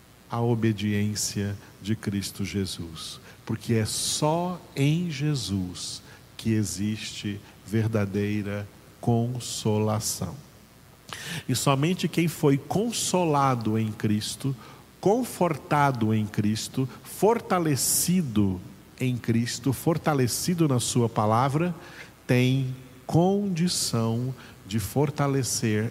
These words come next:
a qualquer pessoa que esteja em qualquer angústia.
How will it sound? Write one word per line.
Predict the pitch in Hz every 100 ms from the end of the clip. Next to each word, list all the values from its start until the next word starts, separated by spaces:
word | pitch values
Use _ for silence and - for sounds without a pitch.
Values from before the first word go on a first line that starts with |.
| -
a | 117
qualquer | 107 117 - 156
pessoa | 160 160 143 - 107 104 104 110 - - -
que | 127
esteja | 123 - 98 95 90 98 95 95 - - - - -
em | 117 123
qualquer | - 107 104 - 117 113 113 113 - - - -
angústia. | 113 110 98 95 - - - -